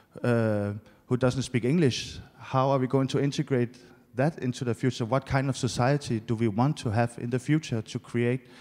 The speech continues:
the Greenland that we want to do? So we are in control of that ourselves.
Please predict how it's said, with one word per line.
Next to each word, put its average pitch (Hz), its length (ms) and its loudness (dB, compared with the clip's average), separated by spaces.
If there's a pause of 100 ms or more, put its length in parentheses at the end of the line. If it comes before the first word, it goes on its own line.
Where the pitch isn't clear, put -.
(160)
the 123 80 -4
Greenland 127 460 2
that 117 120 -2
we 123 100 0
want 131 260 2
to 139 100 -4
do? 123 300 0 (500)
So - 180 -2
we 127 160 0
are 123 120 2
in 120 100 -2
control 139 460 -2
of 127 140 -4
that 123 200 -2
ourselves. 123 580 0